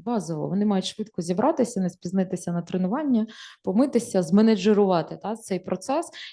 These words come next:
Це за десять днів спрацьовує просто фантастично. Ніхто не знає, ніхто спеціально там, та, не сидить, ти маєш почати взуватися, але людина змушена взуватися. Тому що особливо з нею нас, нас, у нас «допомагай, не заважаючи», принцип команди,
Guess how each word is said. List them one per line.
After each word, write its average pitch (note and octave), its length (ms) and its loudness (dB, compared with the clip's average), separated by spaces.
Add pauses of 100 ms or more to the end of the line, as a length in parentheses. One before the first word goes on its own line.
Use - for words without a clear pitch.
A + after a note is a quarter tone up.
(100)
Це A#3+ 100 4
за A3+ 120 4
десять A3 360 2
днів C4 180 0
спрацьовує A3 520 0
просто G3+ 320 -6
фантастично. F3+ 720 -8
Ніхто F3+ 260 2
не G#3+ 120 6
знає, F#3 240 0
ніхто G#3 240 0
спеціально G3+ 580 -2
там, D#3+ 220 -10
та, G#3 140 -4
не G3 120 0
сидить, A#3 480 -4 (260)
ти A#3+ 280 2
маєш A3+ 380 2
почати G#3 380 -6
взуватися, F3+ 540 -4
але F#3+ 160 -2
людина G#3 420 0 (160)
змушена E3 540 0
взуватися. C#3 600 -12 (320)
Тому E3+ 140 2
що F#3 120 2
особливо A3 460 6
з F#3 80 2
нею A3 180 6
нас, G3 200 2
нас, F3+ 260 -4
у F#3+ 40 -2
нас F3 160 0
«допомагай, A#3+ 540 6
не A#3 120 4
заважаючи», A3+ 800 0 (240)
принцип A#3+ 400 0
команди, G3 680 0